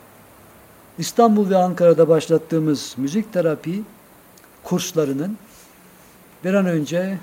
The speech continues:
hayırla güzel seviyelere gelmesini ve yetişen arkadaşların bu eksiklikleri gidermelerini niyaz ediyoruz inşallah.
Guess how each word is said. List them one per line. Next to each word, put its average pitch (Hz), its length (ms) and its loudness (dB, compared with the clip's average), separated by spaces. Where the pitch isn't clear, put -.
hayırla 170 560 -2
güzel 175 300 0
seviyelere 156 600 0
gelmesini 135 680 -4
ve 156 60 0
yetişen 180 300 -4
arkadaşların 156 680 0
bu 180 80 -4
eksiklikleri 170 680 -4
gidermelerini 147 760 2
niyaz 185 300 6
ediyoruz 107 440 -6
inşallah. 104 240 -14